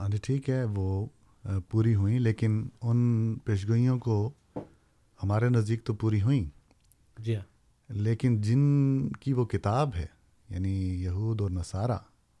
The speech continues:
Speaker 1: وہ تو نہیں مانتے۔
Speaker 2: ٹھیک ہے۔
Speaker 1: وہ کہتے ہیں یہ تو پوری نہیں ہوئی۔ تو وہی بات جو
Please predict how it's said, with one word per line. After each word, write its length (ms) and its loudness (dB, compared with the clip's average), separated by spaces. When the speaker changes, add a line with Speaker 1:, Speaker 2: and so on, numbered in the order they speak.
Speaker 1:
وہ 220 2
تو 120 -2
نہیں 140 2
مانتے۔ 360 -4
Speaker 2:
ٹھیک 220 -12
ہے۔ 60 -18
Speaker 1:
وہ 180 -2
کہتے 320 -2
ہیں 320 2
یہ 160 -2
تو 80 -8
پوری 220 0
نہیں 120 0
ہوئی۔ 220 -8
تو 640 2
وہی 260 2
بات 320 2
جو 440 0